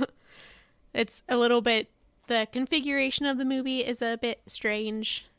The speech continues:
uh, with the narration and stuff, but I like Baz Luhrmann stuff. Usually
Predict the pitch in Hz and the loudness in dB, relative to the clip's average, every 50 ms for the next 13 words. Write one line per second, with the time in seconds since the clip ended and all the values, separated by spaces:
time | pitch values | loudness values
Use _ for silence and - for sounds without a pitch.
0 | - 381 320 208 202 90 - - 233 233 233 - - _ 233 233 226 214 220 226 | -14 -8 -6 -6 -4 -4 -6 -6 -6 -8 -8 -10 -6 _ -4 -2 -2 -2 -2 -2
1 | 240 240 214 - - 220 - - 226 - - - 226 - - _ 240 226 - - | -2 -4 -4 -6 -8 -8 -10 -10 -10 -8 -8 -10 -12 -12 -4 _ -2 -2 -2 -6
2 | _ _ _ _ _ _ _ _ _ _ _ _ _ _ _ _ _ _ _ _ | _ _ _ _ _ _ _ _ _ _ _ _ _ _ _ _ _ _ _ _
3 | _ _ _ _ - 240 247 247 247 247 247 - 226 214 208 214 - 220 220 220 | _ _ _ _ 6 8 8 8 6 4 4 2 0 0 2 0 -2 -2 -2 -2
4 | 226 226 226 - - 208 180 - 233 240 - - 233 226 226 226 226 - - | -2 -4 -4 -2 -4 -4 -4 -4 -8 -8 -6 -4 -2 0 0 0 0 -2 -6